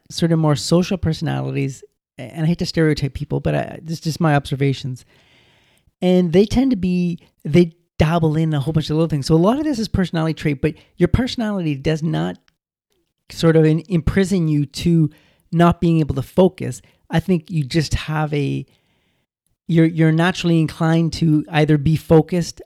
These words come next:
on very few hobbies, or you're naturally inclined to want to dabble in a whole bunch of things. But from a financial standpoint, that's what this podcast is about. I really believe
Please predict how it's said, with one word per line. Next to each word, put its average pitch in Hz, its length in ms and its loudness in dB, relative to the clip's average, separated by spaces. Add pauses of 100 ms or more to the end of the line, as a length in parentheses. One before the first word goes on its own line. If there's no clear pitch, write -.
on 147 300 -2
very 156 300 4
few 160 200 0
hobbies, 147 360 0
or 156 80 -2
you're 143 140 2
naturally 151 360 0
inclined 143 480 -2
to 151 220 2 (180)
want 170 220 2
to 156 80 -2
dabble 147 340 0
in 147 140 0
a 139 40 0
whole 143 120 -2
bunch 151 200 -2
of 156 60 -12
things. 127 340 -10 (420)
But 160 200 -2
from 165 160 0
a 156 40 2
financial 170 540 0
standpoint, 160 580 -4
that's 131 160 -8
what 143 80 -10
this 143 120 -4
podcast 143 440 -4
is 143 80 -10
about. 151 320 -2 (600)
I 165 140 0
really 175 340 4
believe 170 560 -2